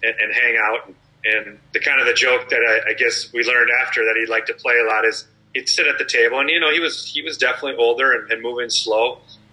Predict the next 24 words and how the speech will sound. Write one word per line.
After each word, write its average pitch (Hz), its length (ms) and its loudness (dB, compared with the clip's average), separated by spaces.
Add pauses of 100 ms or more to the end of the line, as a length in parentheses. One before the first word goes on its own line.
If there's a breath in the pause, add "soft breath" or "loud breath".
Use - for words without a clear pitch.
and 107 80 0
he'd 113 120 0
kinda 131 240 2
sit - 260 2
there, 123 240 4
and 117 80 0
someone 120 440 -4
would, 113 220 -2 (120)
you 113 100 -4
know, 104 80 -4
come 117 240 -4
over, 117 240 4
a 113 160 0
player 117 300 4
or 117 160 4
a 110 100 -4
coach, 117 300 0
and, 117 80 -4
like, 110 120 -4
try 117 180 2
to 113 100 0
talk 110 300 0
to 117 160 0
him, 117 80 -8